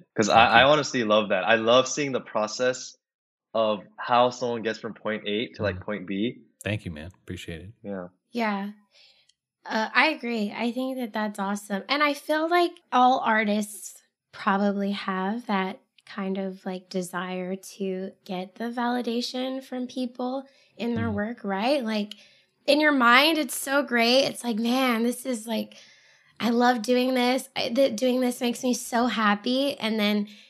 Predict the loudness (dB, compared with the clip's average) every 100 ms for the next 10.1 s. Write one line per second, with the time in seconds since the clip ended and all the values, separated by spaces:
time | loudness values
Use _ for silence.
0 | _ -4 -4 0 2 4 2 -2 -6 -4
1 | -2 -4 -4 -10 -8 -8 -8 -12 -18 _
2 | _ _ _ _ -10 -2 -2 -2 -6 -4
3 | -2 -2 -2 -2 -4 -6 -8 -8 -14 -20
4 | -20 _ _ -8 -6 -6 -4 -6 -8 -6
5 | -2 -2 -2 -2 0 -2 -2 -6 -4 -4
6 | -6 -4 -2 0 0 -2 -4 -6 -6 -2
7 | 0 2 2 0 2 0 0 0 0 0
8 | -4 -18 -20 _ -4 -4 -4 -4 -2 -2
9 | -2 -6 -8 -6 -8 -8 -4 -4 -4 -8